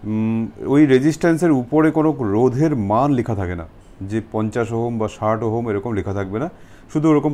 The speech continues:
কালার করা থাকবে। যে কালারটা দেখে আমরা বুঝতে পারবো যে ওটা কত রোধ। এবার এখন আমরা এটাই শিখব যে কালার দেখে কিভাবে রোধকে নির্ণয় করা যায়। আচ্ছা, তার জন্য এই লাইনটা মনে রাখলে সুবিধা হবে। বি বি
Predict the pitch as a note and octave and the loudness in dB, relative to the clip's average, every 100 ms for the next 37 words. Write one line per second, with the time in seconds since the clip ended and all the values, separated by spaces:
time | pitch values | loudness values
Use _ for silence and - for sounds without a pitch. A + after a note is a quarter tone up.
0 | C#3+ A2+ C3 C#3+ C3+ C3+ C3+ C#3+ C3 C3 | 0 2 2 2 0 0 -2 -4 -4 -4
1 | - B2 C#3+ D3+ E3 B2+ B2+ F3+ F3 D3 | -2 2 2 2 -2 0 0 2 2 2
2 | A#2+ C3+ A#2+ G#2 C3+ A3 - - - - | 0 0 0 0 -2 -6 -12 -20 -18 -12
3 | G#2 B2+ A2+ A#2 G3+ - - - - - | 0 2 2 0 -2 -8 -20 -20 -20 -20
4 | - - - - A#2 A#2+ B2+ F2 D#2+ - | -20 -20 -20 -4 -2 0 0 0 -4 -12
5 | - - - F#2+ G2 G2+ G#2 B2 A#2 A#2+ | -20 -20 -10 -4 0 0 0 0 2 2
6 | F#3 - G2 B2 D#3 C#3 A#2 A2+ C3+ - | 0 -2 0 4 4 2 0 -2 -4 -10
7 | - - G2+ A2 - B2 D3+ F3+ D#3 D#3+ | -20 -14 -6 -6 2 4 6 6 4 2
8 | C#3+ A#2 A2+ D3 G2+ G2+ - D#3 A2+ F2+ | 0 -2 -2 0 2 0 -2 -4 -2 -4
9 | F#2+ F#2+ G2+ G2 E2+ D#2 - - - - | -4 -4 -2 -2 -4 -6 -14 -20 -20 -20
10 | - F2+ A2+ C#3 C#3+ F3 F3+ E3+ C#3 G#2 | -16 -10 2 2 4 2 4 4 6 6
11 | C3+ F#3 F#3 D#3+ G3 D#3 A2+ C3 C3 D3+ | 4 4 2 2 0 0 2 4 4 2
12 | - F#2 F2 E2+ E2 - - - - - | -6 -6 -4 -6 -8 -14 -20 -20 -20 -20
13 | - G2+ A#2 D3+ D#3+ A2 C3 | -14 -6 -2 0 -2 -2 -2